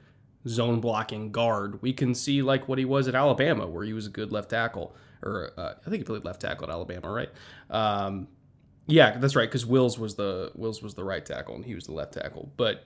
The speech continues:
you know, you pair him with a good guard, uh, where he doesn't have to, to do everything by himself, especially on those zone blocking stuff that, that Coach Taylor likes. And, uh, you know, Williams, I think, can be a long-term option there.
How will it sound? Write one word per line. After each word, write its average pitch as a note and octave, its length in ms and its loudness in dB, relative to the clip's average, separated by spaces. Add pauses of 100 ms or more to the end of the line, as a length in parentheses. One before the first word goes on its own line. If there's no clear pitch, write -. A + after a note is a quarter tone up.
you D3 100 0
know, G2 80 0
you A#2 140 -2
pair F#3 260 6
him C#3 80 10
with B2+ 100 6
a A2 40 -2
good A2 260 2
guard, A2+ 440 2 (500)
uh, G2+ 460 0 (100)
where A2 640 0
he C3+ 220 -2
doesn't C3 460 6
have B2+ 520 0
to, A#2 240 0 (380)
to A#2 100 -2
do B2 280 4
everything A#2 460 2
by A2 200 0
himself, A2+ 420 0
especially A#2 340 -2
on A2 140 -2
those A2 160 -2
zone G#2+ 180 -4
blocking A2 380 -2
stuff A2+ 280 -2
that, G#2+ 340 -2
that A2 160 -4
Coach A2 260 -2
Taylor A2+ 320 0
likes. G#2+ 400 -2
And, G2 160 -6 (560)
uh, G#2+ 360 4
you C3+ 120 4
know, A#2 80 6
Williams, C#3+ 420 8
I B2+ 60 8
think, B2+ 240 2
can B2 160 4
be A#2+ 80 4
a A2+ 60 6
long-term G#2 520 -4
option F#2 360 -6
there. - 200 -10